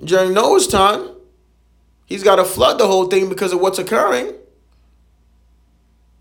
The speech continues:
Because people are doing all types of stuff. And then later on, when Moses comes through,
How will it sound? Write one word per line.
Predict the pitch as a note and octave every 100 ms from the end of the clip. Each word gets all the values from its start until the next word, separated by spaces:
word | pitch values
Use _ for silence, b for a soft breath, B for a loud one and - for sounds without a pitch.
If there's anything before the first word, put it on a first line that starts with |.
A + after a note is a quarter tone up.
| _
Because | F#3 F#3 G3+ F#3 -
people | - - A#3 G#3
are | F#3+
doing | F#3+
all | F#3
types | F3+ - A3+ G3
of |
stuff. | F#3+ F#3+ - - - _ _ _ _ _ _ _ _
And | - F#3
then | G3 F#3
later | A3 A3
on, | G#3+ B3+ A#3 A3+ - -
when | - F#3+ E3+
Moses | F#3 A4+ G#4+ B3+ A#3
comes | A3+ G3+ F#3+
through, | F#3+ G#3+ E4 -